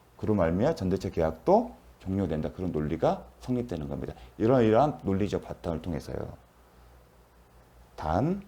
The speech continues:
특별한 사정이 없는 한 계약을 해질 수 있다. 다만 즉, 전-, 무단 전대차 계약이 임대차 계약에 영향을 끼치지 않지만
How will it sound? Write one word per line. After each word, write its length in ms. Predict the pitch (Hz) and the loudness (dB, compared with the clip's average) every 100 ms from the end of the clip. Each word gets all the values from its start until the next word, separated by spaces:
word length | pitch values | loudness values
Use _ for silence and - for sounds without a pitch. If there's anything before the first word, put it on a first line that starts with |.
| - - | -18 -10
특별한 500 | 185 - 185 175 160 | -10 2 4 6 4
사정이 360 | 147 139 131 | 0 2 2
없는 200 | 95 92 | 2 2
한 200 | 139 180 | 2 0
계약을 380 | - 85 101 135 | 0 0 4 2
해질 180 | 120 - | 2 -4
수 120 | - | -6
있다. 320 | 78 - 76 69 | -8 -4 -4 -4
다만 580 | 71 67 73 120 175 185 - - - - - - | -6 -4 -4 -2 -4 -6 -16 -20 -20 -20 -20 -4
즉, 180 | 95 - - - - | -4 -4 -20 -20 -8
전-, 220 | 120 107 | -6 0
무단 280 | 120 156 175 | 8 10 10
전대차 400 | 123 117 127 120 | 8 4 4 2
계약이 540 | 101 90 92 180 196 - | 4 2 4 2 2 -2
임대차 480 | 101 120 139 135 120 | 2 6 6 4 -2
계약에 560 | 98 87 87 165 254 - - - - | 0 0 4 2 2 -4 -20 -20 -4
영향을 300 | 95 113 110 | 2 4 2
끼치지 340 | 135 131 120 | 0 -6 -2
않지만 520 | 110 80 - 80 69 | -2 -2 -2 0 0